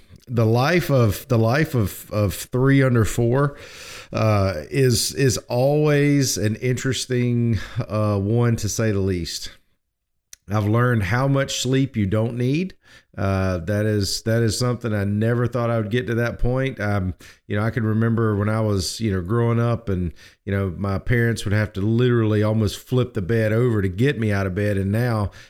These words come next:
you know, it's like if you hear one, one sound in the house, you automatically jump up. And so, uh, the days of rem sleep are pretty much, pretty much a thing of the past. They're like a dinosaur. They're extinct. Um,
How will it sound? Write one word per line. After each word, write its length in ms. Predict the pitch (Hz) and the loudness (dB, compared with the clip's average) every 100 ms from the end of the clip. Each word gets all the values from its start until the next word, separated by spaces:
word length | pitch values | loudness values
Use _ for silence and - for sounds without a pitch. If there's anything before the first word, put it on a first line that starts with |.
| _ | _
you 100 | 107 | -2
know, 180 | 101 101 | 0 0
it's 220 | 101 - | -2 -2
like 320 | 110 104 95 - | -2 -2 -4 -6
if 160 | 92 101 | -6 -2
you 100 | 98 | 2
hear 240 | 120 117 | 2 2
one, 720 | 107 104 117 117 110 107 95 | 2 2 2 2 2 2 0
one 460 | 104 104 107 123 123 | -4 -2 0 2 2
sound 540 | 104 - 110 117 117 | 0 0 0 0 2
in 100 | 110 | 2
the 100 | 104 | 2
house, 400 | 98 117 117 113 | 2 2 0 -2
you 140 | 101 101 | 0 2
automatically 540 | 110 104 113 107 98 | 2 2 0 0 -2
jump 400 | 85 117 113 98 | -2 0 0 2
up. 240 | 120 120 - | 0 0 0
And 260 | 90 85 - - - | -2 -2 -6 -14 -14
so, 400 | - 107 101 95 | -2 2 2 2
uh, 140 | 107 98 | 2 2
the 120 | 101 | 2
days 380 | 95 127 135 117 | 4 4 6 4
of 160 | 107 | 4
rem 300 | 98 123 135 | 4 4 4
sleep 400 | 113 - 110 104 | 2 2 2 2
are 200 | 98 92 87 - | 2 2 2 2
pretty 180 | - 175 | 2 4
much, 400 | 123 110 - - _ | 4 2 -2 -6 _
pretty 180 | 226 226 | 0 2
much 160 | 131 104 | 2 2
a 40 | |
thing 240 | 90 110 | 2 4
of 60 | 101 | 4
the 60 | 78 | 2
past. 340 | 98 98 104 | 2 2 2
They're 160 | 147 131 | 2 2
like 160 | 110 | 2
a 60 | 101 | 2
dinosaur. 540 | 98 95 92 110 107 | 2 2 2 2 2
They're 200 | 120 135 | 2 2
extinct. 480 | 98 - 98 98 - - - - - | 0 -2 -2 -2 -6 -20 -18 -16 -8
Um, 580 | 104 110 107 104 101 95 | 0 2 4 4 4 2